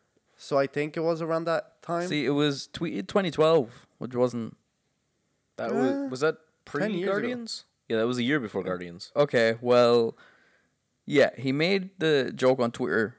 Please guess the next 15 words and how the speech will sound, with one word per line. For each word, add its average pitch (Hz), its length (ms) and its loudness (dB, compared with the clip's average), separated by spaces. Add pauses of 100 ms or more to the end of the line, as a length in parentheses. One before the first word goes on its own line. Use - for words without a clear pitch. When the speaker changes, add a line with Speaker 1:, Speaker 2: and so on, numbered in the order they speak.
Speaker 2:
around, 117 360 4
well, 127 360 2 (260)
around 120 440 -2
two 120 100 -2
thousand 117 260 -2
and 98 100 -6
twelve. 92 380 -8
Speaker 3:
Mm. 104 300 -8 (400)
Speaker 2:
Um, 117 420 -2 (260)
at 151 120 4
the 185 80 0
time, 190 380 2 (200)
it 139 60 0
was 131 140 0
barely, 139 480 2